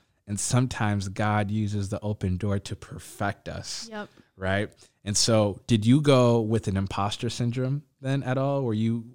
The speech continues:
Speaker 1: you know, you're surrounded by all these worship leaders, man, s-, so many talented, talented and skillful people. You've got people leading Bethel worship in, in the service or teaching classes or at chapel or,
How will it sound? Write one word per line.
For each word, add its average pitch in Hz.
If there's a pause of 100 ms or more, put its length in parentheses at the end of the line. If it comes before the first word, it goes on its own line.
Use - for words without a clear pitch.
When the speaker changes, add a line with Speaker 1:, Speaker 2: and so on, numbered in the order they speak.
Speaker 1:
you 113
know, 104
you're 104
surrounded 107
by 98
all 101
these 107
worship 113
leaders, 110 (1000)
man, 98
s-, - (120)
so -
many 120
talented, 120 (220)
talented 117
and 101
skillful -
people. 120 (260)
You've 113
got 104
people 104
leading 110
Bethel 104
worship 120
in, 117
in 113
the 113
service 117
or 101 (220)
teaching 117
classes 113
or 101
at 113
chapel 110
or, 117